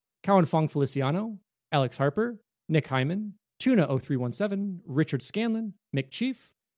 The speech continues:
Big Papa Semechki, Climbing Spork, Mister eighteen ninety-eight, William Kroll, Cameron Collier, and Mister Toot. So thank you guys again for the support. And if you haven't, please check it out.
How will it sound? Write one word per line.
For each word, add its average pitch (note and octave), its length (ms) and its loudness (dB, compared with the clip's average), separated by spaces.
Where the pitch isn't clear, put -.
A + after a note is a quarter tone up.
Big B3+ 180 -4
Papa E3 200 0
Semechki, G3 640 -4
Climbing G3 280 -2
Spork, - 420 -2
Mister A3 260 -2
eighteen C#3+ 360 -4
ninety-eight, B2+ 640 -4
William C3 260 4
Kroll, A3+ 540 -2
Cameron E3+ 240 4
Collier, F3 580 0
and F#3+ 200 0
Mister G3 220 -2
Toot. - 380 -6
So E3+ 120 -8
thank B3+ 220 -4
you F#3+ 60 0
guys C3 220 2
again B2 200 -2
for - 80 -12
the G2+ 60 -12
support. D#3+ 460 -2
And B2+ 80 -6
if A2+ 100 -10
you B2 60 -10
haven't, D#3 420 -2
please A3+ 380 -6
check - 220 -8
it G3 60 -6
out. D#3 140 -8